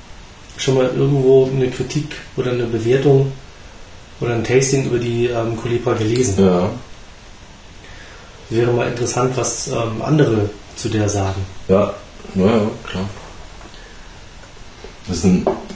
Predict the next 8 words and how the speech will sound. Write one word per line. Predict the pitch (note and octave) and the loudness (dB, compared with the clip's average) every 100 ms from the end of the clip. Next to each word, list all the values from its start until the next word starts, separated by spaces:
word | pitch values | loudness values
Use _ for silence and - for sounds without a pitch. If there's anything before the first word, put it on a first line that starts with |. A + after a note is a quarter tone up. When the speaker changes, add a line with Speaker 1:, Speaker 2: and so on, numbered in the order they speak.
| - - - - | -16 -18 -16 -6
Speaker 2:
also | G2 F#2+ | 0 4
im | F2+ | 6
letzten | G2+ - G2 F#2 | 6 4 4 4
Drittel | A2+ A2+ F#2 | 4 6 6
ein | F2 | 4
ziemlich | - A2 G2 - - | 4 4 4 -2 -6
trockener | - A2 - G#2 E2 | 0 2 4 4 4
Genuss. | E2+ E2+ G2+ - | 4 4 2 0